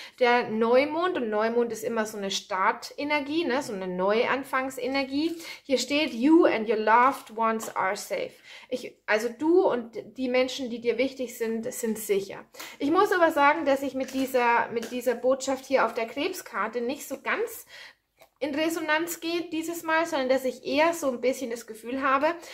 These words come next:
der, ähm, das Augenmerk liegt da drauf, wer sind deine Loved Ones? Ähm, ich muss sagen, und deswegen habe ich den Turm rausgelegt,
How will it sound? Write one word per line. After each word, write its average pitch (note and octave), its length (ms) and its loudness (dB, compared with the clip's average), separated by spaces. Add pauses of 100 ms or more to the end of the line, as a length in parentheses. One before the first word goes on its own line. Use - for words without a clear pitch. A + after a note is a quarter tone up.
(240)
der, A#3+ 460 6
ähm, A3+ 320 4
das G#3+ 220 -4
Augenmerk C4+ 680 4 (360)
liegt - 400 -4
da A#3+ 180 10
drauf, B3+ 460 4 (180)
wer G3+ 380 6
sind D4+ 480 2 (300)
deine F#3+ 640 0
Loved F#3+ 680 6 (180)
Ones? - 580 -8 (580)
Ähm, A3+ 540 4
ich F#4+ 240 4
muss F#4 240 -2
sagen, B3 300 2
und A3 100 0
deswegen C4 360 2
habe B3+ 120 2
ich B3 60 -2
den B3+ 140 -4
Turm E4 280 0
rausgelegt, F#3+ 800 -4